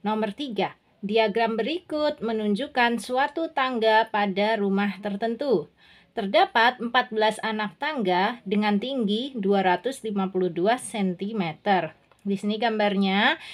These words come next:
ini anak tangganya, kalau kalian hitung itu ada empat belas sampai ke atas sini ya. Kemudian total tingginya adalah dua ratus lima puluh dua sentimeter. Nah, ini total panjangnya ke sini adalah empat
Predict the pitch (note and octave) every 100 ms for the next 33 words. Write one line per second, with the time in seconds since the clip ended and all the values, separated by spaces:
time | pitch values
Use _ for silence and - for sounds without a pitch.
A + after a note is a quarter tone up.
0 | - - C4+ E4+ E4 D#4 D4+ C#4+ C4+ B3+
1 | A#3+ G3 F3 G#3+ A#3+ A3 A3 A3 G#3+ G#3+
2 | G#3 G3 G3 F3+ F#3+ D4 D4 A#3 G3+ G#3
3 | G#3 G3+ G3+ G3 E3 F#3 F3+ F#3 D3 E3
4 | F#3 - F#3 F3 G#3 C#4 - - _ A#3+
5 | A#3 A3+ C4+ E4 D#4 B3+ B3 A#3+ A#3 A3+
6 | G#3+ G3+ G3+ A#3 C4+ G3+ A3 C#4 A3+ G#3
7 | G3 F#3+ A#3+ C4 A3 G#3 G3 G3+ G3 F#3+
8 | F#3 G3+ F#3 F3+ F3+ E3+ G#3+ F#3 - -
9 | - F#3+ F#3+ F#3 D#4 F4 C#4 E4 C4+ B3+
10 | C4 C4 B3+ A#3+ A#3+ A#3 A#3 A3 G#3+ F#3
11 | F3+ G3 A#3+ A#3 G3 F3+ G3 A#3 F3 G3
12 | G3+